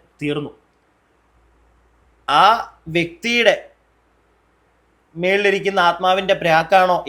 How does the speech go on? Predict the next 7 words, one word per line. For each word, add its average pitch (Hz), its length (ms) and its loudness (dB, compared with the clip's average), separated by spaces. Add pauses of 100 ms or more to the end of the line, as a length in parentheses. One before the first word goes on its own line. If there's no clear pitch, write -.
എന്താണോ 156 420 0 (760)
അറിയില്ല. 147 340 -2 (960)
ബാക്കി 170 280 0
കേൾക്കാം 160 360 2
നമുക്ക്. 113 240 -10 (300)
ആ - 20 4 (200)
കാലത്തെ 220 380 2